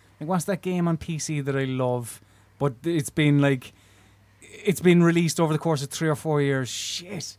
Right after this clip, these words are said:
It's made by Cardboard Computer. Kentucky Route Zero. Excellent game. I think it's on episode three or four now, after three or four years.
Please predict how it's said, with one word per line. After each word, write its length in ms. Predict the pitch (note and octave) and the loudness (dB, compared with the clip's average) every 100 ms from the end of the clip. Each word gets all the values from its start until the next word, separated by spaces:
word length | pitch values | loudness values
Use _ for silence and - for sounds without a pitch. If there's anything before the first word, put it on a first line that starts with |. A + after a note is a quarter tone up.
| _ _ _ | _ _ _
It's 100 | - | -8
made 180 | F3 F3+ | -4 -2
by 120 | F3 | -2
Cardboard 580 | E3 - F3+ F3 E3+ D#3+ | -6 0 2 4 2 2
Computer. 680 | E3 D#3+ E3 D3+ C#3 C#3+ C3 _ | 2 2 2 2 2 2 0 _
Kentucky 420 | - G#3 B3 A#3+ A3 | 2 6 6 6 4
Route 240 | G3+ F3 | 4 4
Zero. 380 | D#3+ C3+ A2+ G#2 _ _ _ _ - | 2 2 0 -6 _ _ _ _ -2
Excellent 520 | B3+ - - E3+ D#3 | -2 -2 0 2 2
game. 340 | C#3 B2 A#2+ A2+ _ _ _ - | 0 -2 -4 -6 _ _ _ -8
I 60 | D#3 | 0
think 240 | A3+ A#3 | 2 2
it's 120 | B3 A#3+ | 0 -2
on 120 | A3+ | 0
episode 520 | G#3+ G#3 - G3 F#3 - _ _ | 0 -2 -2 -2 -2 -6 _ _
three 340 | - - A3+ A3 | -12 -6 -2 0
or 120 | A3 | 0
four 340 | - A#3+ A3+ A3+ | -2 0 2 2
now, 260 | A#3 A#3+ A3 | 0 0 -2
after 320 | G#3+ G3+ F#3+ | -2 -2 -6
three 320 | - G#3 F#3+ | -4 0 2
or 100 | F3 | 2
four 260 | D#3+ D#3+ D3+ | 2 2 2
years. 460 | B2 G2+ G#2 - | 0 -4 -8 -10